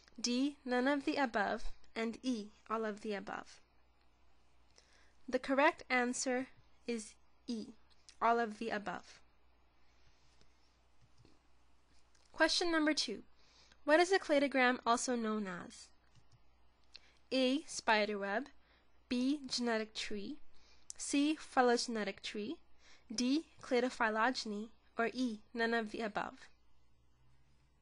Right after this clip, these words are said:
The correct answer is C,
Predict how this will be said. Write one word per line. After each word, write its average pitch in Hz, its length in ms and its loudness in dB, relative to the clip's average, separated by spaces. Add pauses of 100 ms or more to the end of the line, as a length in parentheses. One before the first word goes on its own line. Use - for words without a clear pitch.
(920)
The 247 120 -4
correct 277 400 2
answer 254 600 0 (1300)
is 262 140 0
C, 233 400 -10